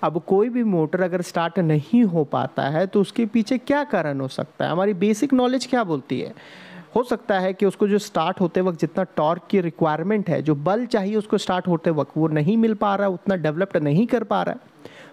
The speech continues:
But भैया, हमने तो कहा है कि मोटर हमने सही सिलेक्ट किया है, जितना लोड है उसके हिसाब से हमने मोटर सिलेक्ट किया, तो फिर ऐसा क्यों प्रॉब्लम आ रहा है? तो अच्छा, ऐसा भी हो सकता है कि मोटर टॉर्क तो डेवलप कर रहा है, पर शायद अपोजिट डायरेक्शन में कोई फोर्स लग रहा होगा, कोई बल लग रहा होगा, कोई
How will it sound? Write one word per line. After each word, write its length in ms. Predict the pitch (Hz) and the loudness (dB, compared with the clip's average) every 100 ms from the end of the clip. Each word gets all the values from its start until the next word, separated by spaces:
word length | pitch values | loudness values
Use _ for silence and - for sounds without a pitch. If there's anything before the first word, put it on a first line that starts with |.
| - | -4
But 120 | 151 | 0
भैया, 300 | 147 151 185 | 0 0 0
हमने 280 | 160 151 185 | -2 -2 -2
तो 140 | 190 | -2
कहा 340 | - 156 147 165 | -2 -2 0 -2
है 140 | 180 | -2
कि 140 | 180 175 | 0 0
मोटर 420 | 151 147 143 180 | 2 0 0 -2
हमने 280 | 170 165 196 | 0 0 -2
सही 320 | - 175 240 | 0 0 -2
सिलेक्ट 360 | 240 202 196 156 | 0 -2 -2 -4
किया 260 | 156 131 | -2 -2
है, 120 | 127 - - - - - - | -2 -10 -12 -20 -20 -20 -12
जितना 360 | 143 151 185 208 | -8 -4 0 0
लोड 320 | 175 190 208 | 2 2 2
है 80 | 226 | 0
उसके 300 | 202 - 233 | -2 0 0
हिसाब 320 | 208 214 226 | 2 0 -2
से 120 | - | 0
हमने 180 | 247 233 | 0 2
मोटर 280 | 220 196 190 | 0 0 -4
सिलेक्ट 300 | - 170 - | -4 -4 -2
किया, 180 | 151 135 | -2 0
तो 140 | 165 | -2
फिर 280 | 151 202 196 - - - | 0 -2 -2 -10 -12 -4
ऐसा 200 | 165 202 | -2 -2
क्यों 200 | - 180 | 0 0
प्रॉब्लम 420 | - 143 135 131 | 0 -2 0 -2
आ 40 | - | -4
रहा 160 | - | -8
है? 60 | - - - - - | -12 -16 -20 -8 -2
तो 60 | |
अच्छा, 240 | 196 - 247 | -2 0 -2
ऐसा 340 | - 165 233 | 0 -2 -2
भी 100 | 254 | 0
हो 120 | 233 | 0
सकता 320 | 220 202 - | 0 -4 -2
है 120 | 208 226 | -2 0
कि 140 | 226 | 2
मोटर 360 | 185 156 156 220 - | 4 2 2 -2 0
टॉर्क 260 | 175 208 - | 0 2 0
तो 60 | |
डेवलप 360 | 262 226 240 254 | 0 2 0 -2
कर 160 | 247 262 | 0 0
रहा 120 | 220 | 0
है, 80 | 240 - - | -4 -10 -6
पर 80 | 240 | -4
शायद 320 | 208 220 202 247 | -2 0 0 0
अपोजिट 440 | 165 165 202 240 | -2 0 0 2
डायरेक्शन 420 | 214 214 220 - | 0 0 -2 0
में 120 | 226 220 | 0 2
कोई 140 | 226 | 0
फोर्स 500 | 208 220 220 220 - | 0 2 2 2 0
लग 160 | 202 190 | 0 2
रहा 120 | 202 | 2
होगा, 240 | 190 185 190 | 2 0 0
कोई 160 | 208 | 2
बल 260 | 170 170 208 | 2 2 2
लग 200 | 208 190 | 2 0
रहा 140 | 185 | 0
होगा, 180 | 180 170 | 0 -2
कोई 140 | 170 | -2